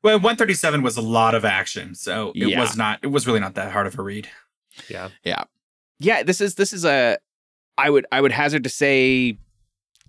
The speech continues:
Speaker 2: kind of a paint by numbers plot in terms of, like, we've been transported to space and now we must engage in some sort of cultural duel. I feel like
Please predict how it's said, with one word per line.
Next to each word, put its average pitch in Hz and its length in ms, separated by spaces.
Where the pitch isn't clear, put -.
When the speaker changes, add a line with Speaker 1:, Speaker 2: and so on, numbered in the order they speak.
Speaker 2:
kind 427 380
of 392 80
a 403 80
paint 262 380
by 214 200
numbers 214 480
plot 175 540
in 143 180
terms 151 340
of, 127 160
like, 117 380
we've 120 260
been 123 180
transported 120 680
to 107 120
space 107 460
and 107 180
now 101 200
we 107 120
must 107 340
engage 101 680
in 101 140
some 101 220
sort 110 200
of 101 120
cultural 101 500
duel. 95 520
I - 80
feel 196 160
like - 220